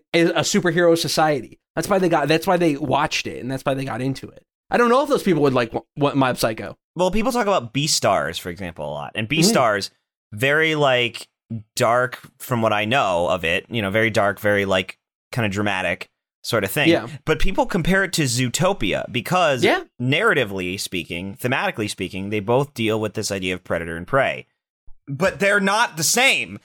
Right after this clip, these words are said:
Speaker 2: And, and it's one of these things where, where, like, if someone straight up said, "Miles,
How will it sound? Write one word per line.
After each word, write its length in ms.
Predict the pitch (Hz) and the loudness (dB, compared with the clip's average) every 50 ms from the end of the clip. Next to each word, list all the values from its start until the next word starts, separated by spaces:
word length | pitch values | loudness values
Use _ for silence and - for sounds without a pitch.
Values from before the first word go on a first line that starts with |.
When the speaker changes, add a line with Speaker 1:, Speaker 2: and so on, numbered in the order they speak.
| - 226 180 | -18 -20 -8
Speaker 2:
And, 140 | - 151 170 | -6 -2 -2
and 160 | 165 147 185 190 | 0 0 0 -2
it's 160 | 185 - 185 | -2 -2 -2
one 120 | 196 220 | 0 0
of 60 | 220 | 0
these 180 | 208 208 185 - | 0 0 -2 0
things 220 | - 208 196 180 | 0 0 -2 0
where, 180 | 170 170 165 - | 0 0 0 0
where, 200 | 160 156 156 151 151 | 2 2 2 4 4
like, 340 | 147 143 143 139 131 - _ _ _ _ _ _ _ _ | 2 2 2 0 -2 -8 _ _ _ _ _ _ _ _
if 120 | 185 190 - | -4 -2 -2
someone 400 | - - 240 262 311 311 294 262 | 0 0 2 2 2 0 2 0
straight 260 | - - 196 196 190 | 0 0 2 2 0
up 80 | 180 - | 0 0
said, 200 | - 175 156 139 | 0 -2 0 2
"Miles, 600 | 143 143 147 147 143 127 107 101 98 107 - | 0 2 2 2 2 0 0 0 -4 -6 -8